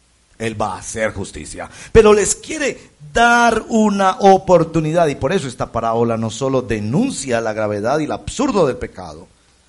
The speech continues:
anuncia la grandeza extravagante del amor de Dios, sino que también es una historia en la que se anuncia la gracia de Dios. La gracia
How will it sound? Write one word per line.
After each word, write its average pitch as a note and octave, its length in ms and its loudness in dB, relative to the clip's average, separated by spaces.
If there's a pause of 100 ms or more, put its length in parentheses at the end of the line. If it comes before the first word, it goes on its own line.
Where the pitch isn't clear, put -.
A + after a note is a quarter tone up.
(140)
anuncia F#3 520 2
la G#3 120 -4
grandeza B2 880 -8
extravagante B2 1120 -10
del G2 140 -6
amor A2+ 300 -2
de G#2+ 120 -2
Dios, C3 500 2 (460)
sino G#2 240 -8
que A2 80 -10
también G#2+ 680 -6
es G2 160 -16
una F#2+ 140 -12
historia C3 520 -4 (480)
en F2+ 160 -12
la F2 100 -10
que F#2 120 -16
se F2 180 -16 (800)
anuncia C#3 560 -8 (1120)
la F#2+ 100 -10
gracia F2+ 320 -10
de A2+ 120 -8
Dios. C#3 280 -14 (1800)
La F2+ 140 -16
gracia C3 500 -12